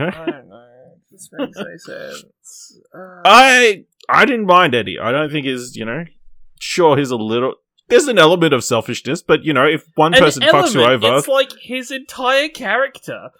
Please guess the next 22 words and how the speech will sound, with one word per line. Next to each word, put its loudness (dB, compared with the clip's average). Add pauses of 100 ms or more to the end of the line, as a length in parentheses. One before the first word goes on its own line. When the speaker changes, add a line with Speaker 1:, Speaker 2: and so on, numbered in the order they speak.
(220)
Speaker 2:
And -4
it's -10
not -4
even -10
the -8
one -6
person -4
that -12
fucks -8
him -8
over. -8
His -14
shitty -10
thing -14
he -18
did -12 (380)
is -14
before -6
that, -4
where -10
he -16
jumps -6